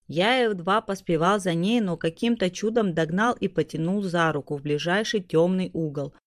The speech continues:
за одним из шатров. Мы резко остановились, тяжело дыша, прислонившись спиной к стене, стараясь не задохнуться от смеха.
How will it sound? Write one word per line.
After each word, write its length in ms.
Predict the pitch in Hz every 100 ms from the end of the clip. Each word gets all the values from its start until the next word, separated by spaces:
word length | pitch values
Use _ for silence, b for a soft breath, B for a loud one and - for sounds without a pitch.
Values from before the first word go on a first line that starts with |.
| -
за 160 | 147
одним 400 | 160 147 160 220
из 60 | 185
шатров. 540 | - 175 170 156 135 - _ -
Мы 140 | 156
резко 320 | 180 240 -
остановились, 760 | 165 - 147 147 143 214 240 -
тяжело 420 | 165 170 190 190
дыша, 460 | 180 180 180 - -
прислонившись 760 | 143 156 165 151 180 226 202 -
спиной 400 | 156 151 175 190
к 40 |
стене, 460 | - 180 175 165 139
стараясь 580 | - 143 165 220 214
не 120 | 185 160
задохнуться 760 | 156 156 147 151 180 190 190
от 120 | 180
смеха. 480 | 156 165 160 143 -